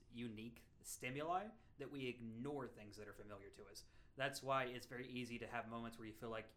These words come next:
you skipped, like, your morning, because it's so part of your routine that you saw nothing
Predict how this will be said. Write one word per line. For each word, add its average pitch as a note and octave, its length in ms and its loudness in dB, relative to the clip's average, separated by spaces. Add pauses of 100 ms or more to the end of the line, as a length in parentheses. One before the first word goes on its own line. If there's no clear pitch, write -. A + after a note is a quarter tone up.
you A2+ 220 -4
skipped, - 420 -6
like, A2 180 -4
your G#2+ 100 -8
morning, F#2+ 360 -4 (400)
because B2 240 0
it's - 120 -4
so C#3 180 0
part C3+ 200 2
of A#2 60 0
your A2 80 -2
routine A#2+ 380 -2
that A#2+ 100 -2
you A#2 100 -4
saw A#2+ 200 -2 (140)
nothing A#2+ 280 -4